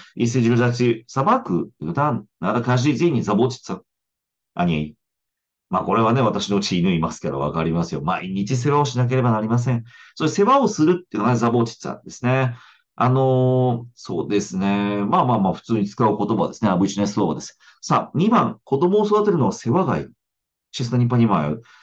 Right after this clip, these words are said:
世話がいる。たこえカンビナツに文字ってもいいです。ね。育てる。ラスティッチですよね。ワスピーティワツラスティッチ。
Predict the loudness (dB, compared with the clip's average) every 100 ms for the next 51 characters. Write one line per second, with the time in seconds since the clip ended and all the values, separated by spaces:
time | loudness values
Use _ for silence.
0 | _ -6 0 2 4 2 2 2 2 2
1 | 0 0 0 0 -2 0 2 2 0 -4
2 | -8 -10 -20 _ -2 -2 -2 -8 -4 -2
3 | 0 0 0 -2 -2 -6 -6 -8 -6 -2
4 | -2 -2 -4 -2 -2 -2 -6 -6 -12 -10
5 | -4 -6 -6